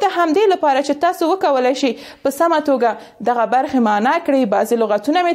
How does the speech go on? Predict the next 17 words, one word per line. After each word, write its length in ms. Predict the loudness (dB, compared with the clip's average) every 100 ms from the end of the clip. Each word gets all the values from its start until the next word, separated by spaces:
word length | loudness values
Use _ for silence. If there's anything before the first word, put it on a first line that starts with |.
| 2
تاسو 240 | 0 0
ته 40 | 0
بیرون 220 | 2 2 0
نویس 240 | 0 -2 -2
کړي 240 | -2 -2 -4
چې 80 | -4 -2
تاسو 200 | 0 0 0
کولی 300 | 2 2 0
شئ 120 | -2 -2 -2
د 80 | -2
همدغه 400 | -4 -2 0 0
لغتونو 360 | 0 -2 0 0
په 180 | 0 -2
واسطه 260 | 0 -4 -6 -18 -20 _
پاتې 220 | -6 -2 0 0
برخه 200 | 0
یې 120 | 0